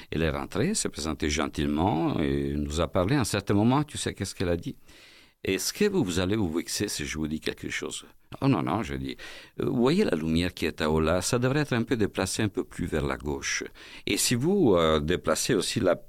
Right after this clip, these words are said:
la chaise qui est là, on va pas la voir pendant qu'on fait l'entrevue parce que ça n'a pas l'air d'être avec les autres choses. »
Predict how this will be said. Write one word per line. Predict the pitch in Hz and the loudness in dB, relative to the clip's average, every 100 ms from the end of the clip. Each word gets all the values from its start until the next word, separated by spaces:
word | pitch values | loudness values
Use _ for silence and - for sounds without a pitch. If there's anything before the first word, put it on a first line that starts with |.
| - | -10
la | 76 71 69 71 73 67 | -4 -4 -4 -4 -2 0
chaise | - 110 - | 2 0 -2
qui | - 80 | -2 0
est | |
là, | 82 104 131 | 2 2 2
on | 98 | 2
va | 80 - | 0 0
pas | 131 | 0
la | 110 85 | 0 2
voir | 92 92 | 0 0
pendant | 78 78 80 | -2 0 0
qu'on | - 82 | 0 -2
fait | - | 0
l'entrevue | 82 78 85 101 | 0 0 0 0
parce | 131 104 | 0 -2
que | 98 73 - - | -2 -2 -8 -6
ça | - | 0
n'a | 98 | 2
pas | 95 101 | 2 2
l'air | 92 90 | 2 2
d'être | 78 85 82 | 2 2 2
avec | 82 - | 0 0
les | 78 78 | 0 0
autres | 82 - | -4 -6
choses. » | 98 | -6